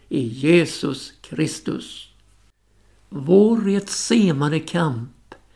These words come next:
är ju mycket, ja, mycket lättare än Jesu kamp. Därför att vi får gå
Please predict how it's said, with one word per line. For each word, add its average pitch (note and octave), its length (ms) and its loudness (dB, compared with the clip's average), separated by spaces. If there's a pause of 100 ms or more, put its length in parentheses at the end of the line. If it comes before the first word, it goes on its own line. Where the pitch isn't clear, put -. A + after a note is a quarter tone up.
(220)
är C#3+ 180 -4
ju C#3+ 360 -4 (100)
mycket, E3+ 1400 0
ja, D3 200 0
mycket D3+ 1200 -2 (520)
lättare D3 1040 -2 (200)
än C3 240 -2
Jesu D3+ 580 -4
kamp. B2+ 400 -6 (1900)
Därför F#3+ 420 4
att G3+ 160 2
vi F#3 200 2
får G#3 200 0
gå F3 560 -2